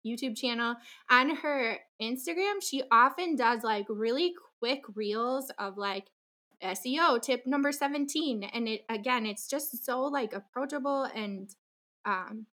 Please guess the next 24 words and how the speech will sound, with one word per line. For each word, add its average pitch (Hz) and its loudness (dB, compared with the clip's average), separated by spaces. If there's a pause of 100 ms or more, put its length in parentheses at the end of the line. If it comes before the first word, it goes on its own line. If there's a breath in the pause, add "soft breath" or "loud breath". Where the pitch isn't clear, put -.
(220)
a 220 0
thing 254 2
that 240 2
you're 220 0
like, 214 0
"Oh, 494 6
I 285 6
can 285 0
totally 320 0
go 277 2
do 302 -2
that 202 2
right 226 0
now." 202 0
And 247 2
then 254 2
she 254 2
also, 233 6
I've 208 0
done 220 0
some 226 -6
of 208 -6
her 196 -8
workshops, 294 4